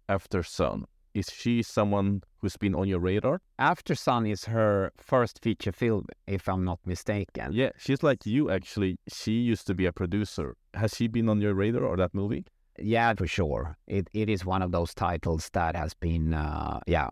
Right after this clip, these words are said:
Speaker 2: absolutely. And also when she was, uh, when the film received Academy Award nominations. Always with first-time filmmakers, it's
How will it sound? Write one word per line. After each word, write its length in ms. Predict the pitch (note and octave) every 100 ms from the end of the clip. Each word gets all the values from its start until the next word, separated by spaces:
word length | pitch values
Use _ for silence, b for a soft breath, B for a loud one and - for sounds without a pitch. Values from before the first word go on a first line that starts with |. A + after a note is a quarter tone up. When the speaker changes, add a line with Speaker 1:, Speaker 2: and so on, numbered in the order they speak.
| -
Speaker 2:
absolutely. 580 | E2+ - E2+ E2 - E2+
And 220 | D#2+ F2
also 320 | F2 E2+ F#2
when 220 | F2 E2 D#2
she 200 | - E2
was, 540 | D#2+ - - - - -
uh, 180 | - D#2+
when 200 | F2 E2
the 80 |
film 300 | E2 E2+ E2+
received 340 | D#2+ - D2+ D2+
Academy 560 | D2+ - E2 E2+ E2+
Award 380 | F2 C#2+ F#2 E2
nominations. 880 | D#2+ D#2+ E2 D#2+ - - E2+ - -
Always 600 | G#2 C#3+ D#3 D#3 A#2+ -
with 280 | A2 G2+ - -
first-time 720 | - C3+ A2+ - - G#2 G2
filmmakers, 680 | - A2+ G2+ F#2 - G2 -
it's 260 | F#2+ -